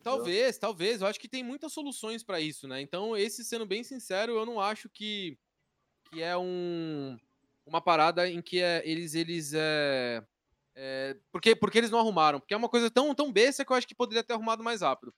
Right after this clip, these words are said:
Sobre as pausas, eu acho que prejudica, né, cara? Você tem que re-, resi-, pa-, sair todo mundo do servidor,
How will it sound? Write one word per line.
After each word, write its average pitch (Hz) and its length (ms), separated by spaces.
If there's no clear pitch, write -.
Sobre 285 300
as 269 120
pausas, 220 540
eu 208 100
acho 262 160
que 330 140
prejudica, 349 580
né, 233 80
cara? 151 240
Você - 380
tem 196 160
que - 180
re-, 185 200
resi-, 190 360
pa-, 170 200
sair 185 220
todo 247 260
mundo 262 180
do - 40
servidor, 220 680